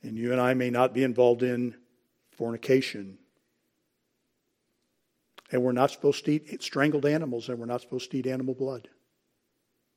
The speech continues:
Acts chapter fifteen and verse number twenty-nine. <clears throat> Verse number, or vo-, verse number twenty-eight.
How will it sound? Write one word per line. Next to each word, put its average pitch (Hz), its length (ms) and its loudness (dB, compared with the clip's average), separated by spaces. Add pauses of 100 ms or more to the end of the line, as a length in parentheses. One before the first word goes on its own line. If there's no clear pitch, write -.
(3500)
Acts 135 220 2
chapter 143 360 6
fifteen 151 420 2
and 151 60 4
verse 143 240 4
number 151 160 2
twenty-nine. 143 1080 0
<clears throat> - 1160 -20
Verse 135 280 4
number, 143 180 4
or 135 60 8
vo-, 139 180 10
verse 135 360 6
number 139 160 4
twenty-eight. 143 580 4